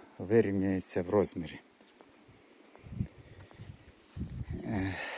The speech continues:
не забуваємо, що ще до кінця місяця можна живцювати, укорінювати, розмножувати актинідії, ківі. Е,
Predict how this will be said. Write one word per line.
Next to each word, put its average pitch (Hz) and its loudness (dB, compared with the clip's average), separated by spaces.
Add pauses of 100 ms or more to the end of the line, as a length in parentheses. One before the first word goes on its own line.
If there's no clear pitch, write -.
(600)
не 123 6
забуваємо, 123 6
що - 0
ще 113 4
до 101 4
кінця 113 2
місяця 110 2 (520)
можна 110 6
живцювати, 110 2 (520)
укорінювати, 117 6 (600)
розмножувати 98 4 (1800)
актинідії, 104 4
ківі. 113 4 (1080)
Е, 95 2